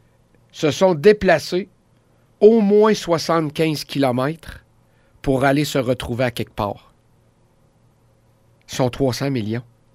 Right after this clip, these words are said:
C'est cinquante-quatre virgule six millions des Américains qui ont pris la voiture ou name it pour en moyenne faire soixante-quinze kilomètres.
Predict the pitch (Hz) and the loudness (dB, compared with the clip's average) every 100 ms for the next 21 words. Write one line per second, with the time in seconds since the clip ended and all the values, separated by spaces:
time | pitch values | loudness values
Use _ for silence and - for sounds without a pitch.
0 | - - - 135 - 185 190 165 147 - | -20 -18 -6 -6 -2 -2 0 0 -2 -2
1 | 160 131 113 123 113 - 131 131 123 139 | -2 -2 -4 -4 -4 -8 -8 -8 -4 -4
2 | 131 113 117 123 107 135 151 - _ _ | -4 -2 -2 -2 -4 -6 -8 -8 _ _
3 | _ - 123 120 143 143 123 127 123 - | _ -2 -2 -2 0 0 2 0 0 0
4 | 139 135 131 123 117 127 156 _ - 120 | 0 2 0 0 0 -2 -4 _ -8 -4
5 | 131 139 135 127 151 139 120 117 123 120 | -2 -2 -2 -2 -4 -4 -6 -6 -8 -6
6 | 117 117 113 - 101 92 | -8 -8 -10 -8 -10 -10